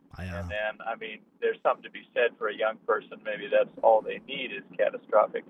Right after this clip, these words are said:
Speaker 2: insurance, but I think it should be billed as that, not that you're getting this great insurance, uh, policy through Obamacare.
Speaker 1: Mm-hmm. Well, thanks, uh, for the call, Dan. If I could add one thing, I think this is exactly where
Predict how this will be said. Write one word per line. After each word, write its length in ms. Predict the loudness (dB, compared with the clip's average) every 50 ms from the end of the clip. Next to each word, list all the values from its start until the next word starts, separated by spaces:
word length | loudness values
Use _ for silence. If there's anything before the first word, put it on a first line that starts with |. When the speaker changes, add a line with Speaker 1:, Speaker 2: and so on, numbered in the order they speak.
| -16 -16
Speaker 2:
insurance, 420 | -12 -10 -6 -6 -4 -6 -6 -8 -6 0
but 140 | 0 0 0 0 -6 -20 -20 -20 -20 _ 4
I 100 | 6 6
think 180 | 6 4 0 -2
it 80 | -4 -6
should 140 | -8 -14 -16
be 160 | -18 -18 -18 -20 _ _ _
billed 360 | 4 8 8 8 8 6 4 -2 -10
as 80 | -14 -14 _ _
that, 300 | 0 2 4 4 4 2 0 -2
not 240 | -4 -4 -4 -4 -4 _ -10
that 100 | -16 -16 _
you're 320 | -20 -20 -20 -18 -18 -18 -18 _
getting 160 | -16 -14 -14 -14 _
this 120 | -14 -14 -14 -16 _ _
great 240 | -10 -8 -8 -10 -12 -16 _
insurance, 380 | -20 -14 -10 -10 -8 -8 -10 -14 _ _ _ _ -10 -6
uh, 200 | -6 -6 -6 -8 -12 _ _ _ _ _ _ _ _ _ _ _ _ _ _ _
policy 540 | 10 10 10 10 8 4 -2 -8 -16 -16 -14 _
through 200 | -8 -8 -8 -4
Obamacare. 640 | -2 -2 -2 -2 -2 -6 -10 _ -8 -6 -6 -6 -8 -10 _ _ _ _ -4
Speaker 1:
Mm-hmm. 280 | -2 0 0 0 0 -2 -4 -8 _ _ _ _ _ -16 -16 -14 -14 -16 -18 -2 2
Well, 200 | 6 6 6 6
thanks, 360 | 8 6 6 6 4 2 4
uh, 160 | 6 6 6
for 140 | 6 4 4
the 60 | 4
call, 220 | 6 6 6 6 6
Dan. 260 | 6 4 6 6 4
If 100 | 6 6
I 80 | 6 6
could 160 | 6 4 4
add 440 | 4 6 6 6 8 6 6 4 0 -6 -16 -20 -20 -20 _ _ _
one 260 | 2 4 6 4 4
thing, 260 | 4 4 4 6 6
I 80 | 4 4
think 180 | 2 2 4 4
this 200 | 4 4 4 4
is 180 | 2 2 2
exactly 540 | 2 2 2 4 4 4 4 4 2 2 2
where 480 | 4 4 4 4 4 4 4 2 2